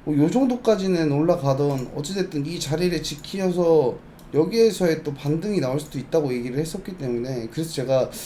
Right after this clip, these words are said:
좀 모아보겠다라는 생각으로 좀 들어간 것도 있긴 했거든요.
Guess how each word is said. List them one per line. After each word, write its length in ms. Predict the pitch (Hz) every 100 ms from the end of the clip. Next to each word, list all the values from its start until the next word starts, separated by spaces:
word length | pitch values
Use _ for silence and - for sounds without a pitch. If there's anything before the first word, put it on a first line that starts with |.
| -
좀 180 | - 135
모아보겠다라는 1000 | 139 202 196 185 165 - 156 151 131 135
생각으로 380 | 185 214 196 165
좀 140 | 151
들어간 440 | 139 156 170 156 135
것도 280 | 135 - 123
있긴 680 | - - 143 131 135 127
했거든요. 560 | 170 175 233 160 117